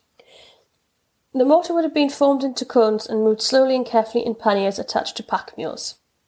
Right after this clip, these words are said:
I think what I find particularly interesting is that the entire wall was built at the same time, with gangs assigned to a section each,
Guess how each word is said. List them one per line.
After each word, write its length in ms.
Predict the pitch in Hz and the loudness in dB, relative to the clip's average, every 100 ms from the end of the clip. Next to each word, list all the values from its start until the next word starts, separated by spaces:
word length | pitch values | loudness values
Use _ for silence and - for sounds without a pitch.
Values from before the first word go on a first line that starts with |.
| _ _ _ _ _ _ _ _ - | _ _ _ _ _ _ _ _ -4
I 40 | |
think 140 | 302 427 | -2 2
what 100 | 370 | 2
I 60 | |
find 240 | 320 330 320 | 4 2 2
particularly 400 | 262 302 269 285 | 0 0 0 0
interesting 640 | 302 247 - - 185 - | 0 -2 -4 -6 -6 -2
is 200 | - 233 | 0 2
that 200 | 240 233 | 2 0
the 200 | 247 247 | 0 0
entire 340 | 247 - 285 294 | 0 0 2 2
wall 220 | 247 226 | 4 2
was 120 | 220 | 0
built 280 | - 220 220 | 0 0 0
at 60 | |
the 40 | 220 | -8
same 320 | - 214 202 | 0 0 0
time, 320 | 226 233 196 | 0 0 0
with 220 | - - | -6 -4
gangs 280 | - 233 240 | 0 2 0
assigned 360 | 233 240 220 220 | -2 2 2 2
to 80 | 220 | -2
a 40 | |
section 440 | 220 - - 220 | 0 -4 -4 0
each, 320 | 233 - - | 0 0 -8